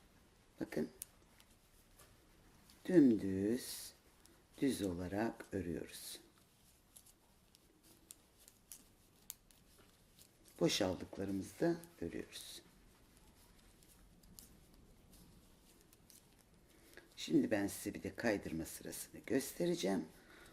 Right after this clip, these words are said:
Ondan sonra zaten devam eder. Bu örnek üzerinde çok oynayabilirsiniz. Ben arada bir tek sıra yaptım mesela.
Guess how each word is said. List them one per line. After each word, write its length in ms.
Ondan 320
sonra 320
zaten 600
devam 380
eder. 380
Bu 260
örnek 420
üzerinde 440
çok 340
oynayabilirsiniz. 1120
Ben 140
arada 480
bir 120
tek 300
sıra 260
yaptım 460
mesela. 560